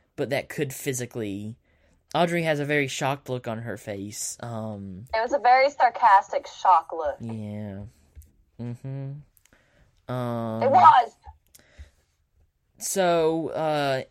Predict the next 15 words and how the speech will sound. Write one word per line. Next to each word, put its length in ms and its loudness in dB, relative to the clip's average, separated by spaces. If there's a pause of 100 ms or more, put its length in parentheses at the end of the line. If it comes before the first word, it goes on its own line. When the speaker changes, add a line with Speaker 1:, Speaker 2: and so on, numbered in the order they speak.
(640)
Speaker 1:
in 140 0
the 80 2
scene, 580 -4
I'm 160 -4
looking 200 -8
up 100 -6
trivia 280 -6
now, 140 -4
in 100 -4
the 80 -4
scene 560 -4
where 460 0 (380)
the 260 -4
two 220 -6
engineers 580 -4